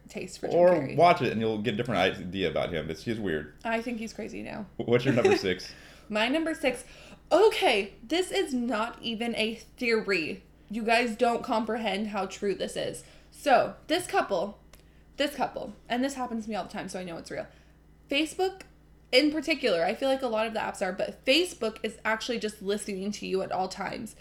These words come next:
Speaker 1: Not because you have Alexa in your house or not because you have a Google Home, which we realized are actually listening to you.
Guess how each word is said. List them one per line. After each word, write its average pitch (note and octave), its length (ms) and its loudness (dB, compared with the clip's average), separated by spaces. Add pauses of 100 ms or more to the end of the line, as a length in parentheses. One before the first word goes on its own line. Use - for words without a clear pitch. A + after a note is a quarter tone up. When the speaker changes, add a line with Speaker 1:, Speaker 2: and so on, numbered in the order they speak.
(220)
Speaker 1:
Not B3 400 -2
because C4 240 -2
you C#4 80 0
have B3+ 120 0
Alexa A3 360 -2
in A3 80 -2
your A3 120 -4
house G#3+ 240 -6
or G#3 40 -6
not G3 140 -6
because A3 240 -8
you G#3+ 40 -2
have G3+ 100 -4
a - 40 -4
Google G#3 280 -2
Home, G3+ 180 -4
which F#3+ 220 -10 (180)
we G#3+ 120 -2
realized G3 540 0
are G3+ 140 4
actually F#3+ 340 -4
listening A#3 400 -6
to C4+ 120 -6
you. D4+ 220 -4